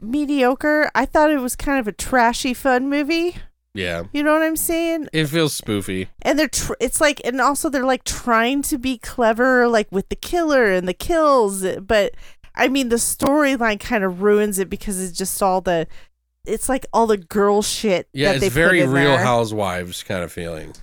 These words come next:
Speaker 1: Well, no, I wouldn't say that.
Speaker 2: It totally does.
Speaker 1: I wouldn't say
Speaker 2: 'Cause the,
Speaker 1: that.
Speaker 2: the girls are all bitches to each other. <laughs>
Speaker 1: Well, that's how girls are, though. No, I'm just kidding. <laughs>
Speaker 2: Is that how they are in real life?
Speaker 1: No, they're just bitchy girls. Um,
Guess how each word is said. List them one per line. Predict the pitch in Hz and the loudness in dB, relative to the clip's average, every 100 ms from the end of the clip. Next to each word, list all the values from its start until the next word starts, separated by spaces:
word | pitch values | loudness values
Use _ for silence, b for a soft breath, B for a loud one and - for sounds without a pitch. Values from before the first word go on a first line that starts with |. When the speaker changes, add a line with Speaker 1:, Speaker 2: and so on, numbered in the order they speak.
| - - | -18 -10
Speaker 1:
Well, | - 403 403 247 | -2 2 2 0
no, | 254 269 262 | 0 2 4
I | 254 | 4
wouldn't | 320 262 185 | 2 -2 -4
say | - 175 | -2 -2
that. | 165 170 170 175 | 2 2 2 2
Speaker 2:
It | |
totally | - 165 147 135 120 110 | 0 0 2 2 0 -2
does. | 104 98 92 85 - - _ - B - - | -2 -2 -2 -6 -12 -20 _ -10 B -12 -4
Speaker 1:
I | 190 | -2
wouldn't | 180 165 - | -2 -6 -6
say | - - | -8 -4
Speaker 2:
'Cause | 139 | -2
the, | 156 | -2
Speaker 1:
that. | - 143 | -4 -4
Speaker 2:
the | 139 | -2
girls | 123 156 151 | 0 2 2
are | 156 | 2
all | 117 | 0
bitches | 101 123 127 120 - | -2 -2 -2 -4 -4
to | 113 | -6
each | 98 104 | -4 -4
other. | 95 - - - | -6 -8 -10 -12
<laughs> | _ _ - | _ _ -8
Speaker 1:
Well, | 302 302 | -2 0
that's | 311 330 | 0 -2
how | 330 320 247 | -2 -4 -2
girls | 302 302 285 | -2 0 0
are, | 277 415 330 | -2 -2 0
though. | 208 175 | 0 0
No, | 240 254 | 2 2
I'm | 185 | 2
just | - | -2
kidding. | - 262 247 254 | 2 4 2 0
<laughs> | |
Speaker 2:
Is | - | 2
that | 302 - 240 - 160 | 2 2 0 0 -2
how | 165 | -2
they | 180 | -4
are | 180 175 | -4 -4
in | |
real | 160 185 | -4 -6
life? | 180 190 | -8 -6
Speaker 1:
No, | 233 214 202 190 202 - | -2 2 2 2 0 -4
they're | - 233 | -2 0
just | 254 220 - | -2 -6 2
bitchy | 214 208 233 | 2 2 -2
girls. | 208 302 208 196 - - _ B _ - | 2 4 4 0 -6 -16 _ B _ 0
Um, | 220 202 190 202 | 2 2 0 -6